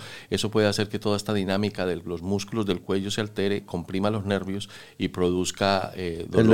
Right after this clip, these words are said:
Speaker 1: dolor,
Speaker 2: de cabeza
Speaker 1: el dolor
Speaker 2: por
Speaker 1: de cabeza.
Speaker 2: tensión.
Speaker 1: Entonces, el
Speaker 2: ¿Cómo
Speaker 1: dolor
Speaker 2: es?
Speaker 1: Ese es un dolor que generalmente es global, que no produce náusea, que no produce, no hace vomitar, que no cam-, no tiene cambios visuales.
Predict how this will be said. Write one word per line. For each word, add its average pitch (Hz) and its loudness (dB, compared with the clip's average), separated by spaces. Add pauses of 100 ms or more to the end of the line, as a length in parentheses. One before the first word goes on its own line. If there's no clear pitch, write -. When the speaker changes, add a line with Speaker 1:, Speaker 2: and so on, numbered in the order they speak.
Speaker 1:
dolor, 107 6
Speaker 2:
de 117 8
cabeza 127 8
Speaker 1:
el - 6
dolor - -
Speaker 2:
por 135 8
Speaker 1:
de 131 6
cabeza. 127 6
Speaker 2:
tensión. 123 6 (220)
Speaker 1:
Entonces, 107 4
el - 8
Speaker 2:
¿Cómo 170 10
Speaker 1:
dolor 151 10
Speaker 2:
es? - 2 (240)
Speaker 1:
Ese 117 4
es 151 4
un 165 2
dolor 135 6
que 135 -8
generalmente 110 2
es 104 -2
global, 101 2
que 101 -4
no 92 0
produce 101 2
náusea, 104 0
que 95 -4
no 92 2
produce, 98 0
no 90 -2
hace 85 -4
vomitar, 104 0
que - -6
no 87 -6
cam-, 92 -2
no 90 -2
tiene 95 -2
cambios 95 -2
visuales. 117 0